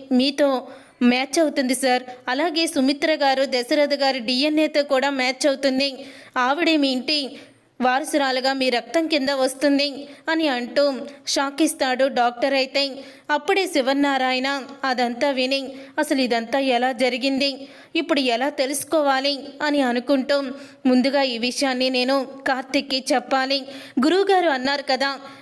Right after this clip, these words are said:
నిజాలు బయటికి తెలిసే వరకు ఎవరితోనూ చెప్పొద్దని, తెలిసిన తర్వాత నిరూపణ అయ్యే వరకు చెప్పినా ప-, నిరూపణ అయిన తర్వాత చెప్పినా పర్వాలేదని.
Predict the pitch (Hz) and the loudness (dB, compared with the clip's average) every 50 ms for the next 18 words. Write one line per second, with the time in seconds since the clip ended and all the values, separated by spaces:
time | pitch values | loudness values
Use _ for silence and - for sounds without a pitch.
0 | - 277 262 269 233 285 294 277 269 262 269 240 240 247 247 262 262 - - - | 0 0 2 2 2 2 0 0 2 0 0 2 2 2 2 0 0 -4 -4 -4
1 | 285 277 - 247 247 240 247 247 - 302 285 262 269 269 262 254 262 285 285 277 | -4 -2 0 0 0 0 0 0 0 0 2 2 2 0 0 0 0 0 0 -2
2 | 247 277 - - - - 277 277 269 285 370 370 - 349 302 277 269 285 277 - | -2 -8 -12 -12 -6 -4 -2 -2 0 0 0 0 0 0 0 2 0 0 2 2
3 | 269 240 - - 285 - - 269 262 262 269 269 240 - - - - - - - | 0 0 2 0 0 0 0 -2 -2 -2 -2 -4 -6 -10 -16 -18 -18 -10 -4 -2
4 | 262 262 269 - 320 294 285 285 - 240 240 247 247 262 269 262 269 269 277 262 | -2 -2 0 0 2 2 2 0 0 -2 -2 0 0 0 0 0 0 -2 -4 -4
5 | 233 220 - - - 285 277 311 339 403 403 403 392 311 294 285 269 254 269 269 | -6 -12 -16 -6 0 2 2 2 2 0 0 0 0 0 0 0 0 0 0 0
6 | 277 269 262 269 269 269 294 285 285 254 285 - - - - - _ _ - - | 2 2 0 0 0 0 0 0 0 -2 -6 -14 -16 -18 -20 -20 _ _ -4 -2
7 | 302 262 - - 320 311 311 311 311 302 254 247 254 254 262 311 311 320 302 285 | -2 -2 0 0 0 2 0 0 0 0 0 0 0 2 2 0 0 0 0 0
8 | 285 254 254 277 254 294 269 247 247 262 262 254 269 269 262 269 277 254 262 269 | 0 0 -2 -2 0 0 0 0 2 0 0 2 0 -2 0 0 0 -2 0 -2
9 | 277 285 277 277 269 254 254 254 269 269 262 262 254 254 262 269 277 285 277 | -2 -2 -2 0 0 0 0 0 0 0 2 0 0 0 0 0 -2 -2 -4